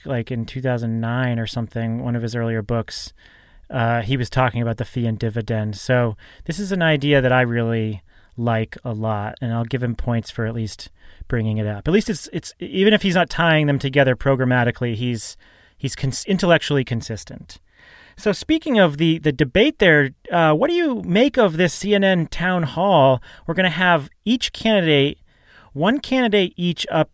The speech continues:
on stage for seven hours to talk about climate change. I care about these issues so deeply, but I cannot stomach seven hours of this stuff. How the heck are other Americans supposed to watch this?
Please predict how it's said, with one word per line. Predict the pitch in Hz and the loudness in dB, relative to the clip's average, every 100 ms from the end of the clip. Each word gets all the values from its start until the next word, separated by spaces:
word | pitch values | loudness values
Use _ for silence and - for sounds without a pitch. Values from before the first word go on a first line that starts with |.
| - | -8
on | 160 151 | -2 -2
stage | 139 - 156 147 131 - | -4 -2 0 2 0 -2
for | 151 | -4
seven | - - 208 208 202 196 | -4 -4 0 2 2 0
hours | 160 180 175 135 123 | 0 4 4 2 0
to | |
talk | 135 139 | -2 -2
about | 135 131 | -2 -2
climate | - 131 131 131 | -2 -4 -2 -4
change. | - 113 110 110 - - - - _ _ _ _ | -6 -4 -6 -8 -14 -20 -20 -20 _ _ _ _
I | 185 226 | 0 0
care | 240 254 | 4 4
about | 233 208 | 6 4
these | 196 160 | 0 -2
issues | 190 - 175 160 143 - - 156 | -2 -2 -2 -2 -4 -12 -18 -14
so | - 180 233 | -2 0 2
deeply, | 196 196 143 131 | 0 0 0 0
but | 123 - | 0 0
I | 165 | 0
cannot | - 180 196 | 0 -2 -4
stomach | - 190 151 | -2 -2 -2
seven | - 151 151 | 0 0 0
hours | 135 143 131 110 | 0 0 0 -2
of | 104 | -6
this | 104 | -8
stuff. | - 123 110 | -6 -4 -4
How | - 214 | -2 -2
the | 139 | 0
heck | - 196 180 | -2 0 2
are | 151 | 2
other | 151 147 | 4 2
Americans | 135 139 135 117 - | 2 2 0 -4 -8
supposed | 127 120 | -8 -8
to | - | -6
watch | 120 117 - | -4 -4 -4
this? | 120 110 | -6 -8